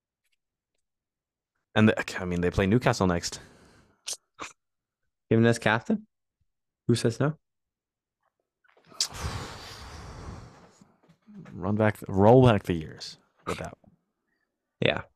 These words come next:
Speaker 2: yeah.
Speaker 1: I think, I think I have captained Jimenez a couple times before.
Speaker 2: Back in his Wolves days?
Speaker 1: <sighs>
Speaker 2: I don't
Speaker 1: That
Speaker 2: think
Speaker 1: must
Speaker 2: I have, but
Speaker 1: like, twenty nineteen, twenty twenty.
Speaker 2: That was,
Speaker 1: Wow.
Speaker 2: that was fun. That was fun.
Speaker 1: Oh,
Speaker 2: Jimenez
Speaker 1: man.
Speaker 2: Traore. Oh, my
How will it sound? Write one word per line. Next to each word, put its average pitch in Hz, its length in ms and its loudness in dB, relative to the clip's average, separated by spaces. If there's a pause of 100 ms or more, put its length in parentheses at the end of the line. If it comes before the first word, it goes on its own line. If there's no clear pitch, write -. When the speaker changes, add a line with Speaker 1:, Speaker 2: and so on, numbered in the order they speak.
(100)
Speaker 2:
yeah. 50 160 -2 (200)
Speaker 1:
I - 120 0
think, 233 220 4
I 151 120 6
think 254 180 2
I 151 80 6
have 117 220 4
captained 90 320 0
Jimenez 85 320 0
a - 40 -8
couple 85 160 -2
times 85 300 -4 (100)
before. - 340 -16 (800)
Speaker 2:
Back 104 320 2
in 104 60 6
his 95 140 4
Wolves 101 260 6
days? 113 340 4 (280)
Speaker 1:
<sighs> - 260 -20
Speaker 2:
I - 1200 2
don't 170 100 6
Speaker 1:
That - 60 4
Speaker 2:
think 98 160 6
Speaker 1:
must 78 80 4
Speaker 2:
I 87 40 0
have, 69 240 0 (200)
but 90 260 -2 (840)
Speaker 1:
like, - 180 -12
twenty - 300 -8
nineteen, 87 540 -2
twenty 90 260 -2
twenty. 95 300 -4
Speaker 2:
That 101 100 2
was, 95 220 4
Speaker 1:
Wow. - 80 -6
Speaker 2:
that - 180 2
was - 140 -4
fun. - 280 -8 (120)
That - 120 0
was - 140 -6
fun. - 300 -4 (640)
Speaker 1:
Oh, - 100 -18
Speaker 2:
Jimenez 92 460 2
Speaker 1:
man. 98 100 2
Speaker 2:
Traore. 92 400 4 (200)
Oh, 98 140 0
my - 140 -8